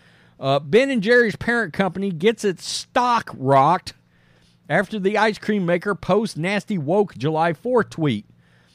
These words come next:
The New York Po-, Post reported that Unilever, you know, Un-, Uni-, Unilever, yeah, that's right. The company that owns Ben and Jerry's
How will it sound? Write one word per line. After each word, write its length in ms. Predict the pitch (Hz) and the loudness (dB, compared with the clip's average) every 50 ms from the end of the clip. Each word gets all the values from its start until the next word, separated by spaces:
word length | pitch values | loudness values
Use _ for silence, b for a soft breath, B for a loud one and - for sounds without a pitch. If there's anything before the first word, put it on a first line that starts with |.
| b b | b b
The 80 | 117 | -4
New 200 | 135 185 240 269 | -2 -2 0 0
York 260 | 277 247 226 208 170 | 2 2 2 0 0
Po-, 320 | - - 240 240 226 196 165 - _ _ _ _ | 0 0 2 4 2 2 0 -6 _ _ _ _
Post 340 | - 247 262 247 214 - - | 0 2 2 2 2 0 0
reported 480 | 160 147 139 - 196 208 214 196 170 | -2 -2 0 0 0 2 2 2 2
that 200 | 160 151 143 131 | 0 -2 -2 -2
Unilever, 760 | 135 175 254 294 285 226 165 139 135 131 135 135 180 208 208 175 _ _ _ _ b b b b b b b b b b | -4 -4 -2 0 0 2 2 2 2 2 2 2 2 0 0 -2 _ _ _ _ b b b b b b b b b b
you 180 | - 104 135 208 | -8 -4 -2 0
know, 260 | 240 185 127 101 - _ _ _ _ _ - | 2 2 0 0 -4 _ _ _ _ _ -12
Un-, 280 | 78 110 170 208 196 - _ - - | -8 -6 -6 -6 -8 -12 _ -18 -10
Uni-, 360 | 110 113 175 214 196 156 123 - _ _ _ - | -6 -4 -4 -2 -2 -4 -6 -8 _ _ _ -10
Unilever, 680 | 107 143 220 285 262 160 120 113 110 123 180 202 180 113 | -6 -4 -2 -2 0 0 2 2 2 2 0 -2 -2 0
yeah, 140 | 131 175 208 | 0 2 2
that's 200 | 165 151 147 - | 2 2 0 0
right. 240 | 208 220 156 85 - _ b b b b b b b | -2 -2 -2 -4 -6 _ b b b b b b b
The 140 | b 147 196 | b -4 -4
company 460 | 170 - - 226 262 247 254 254 254 | -4 -2 -2 -2 0 0 -2 -4 -4
that 180 | 240 202 190 175 | -2 0 0 0
owns 320 | 185 190 220 240 220 160 | 0 0 0 0 0 -2
Ben 180 | 151 165 214 220 | -2 -2 -2 -2
and 140 | 202 175 147 | -2 -2 0
Jerry's 360 | 139 185 208 208 190 165 147 | 0 2 2 2 2 0 -2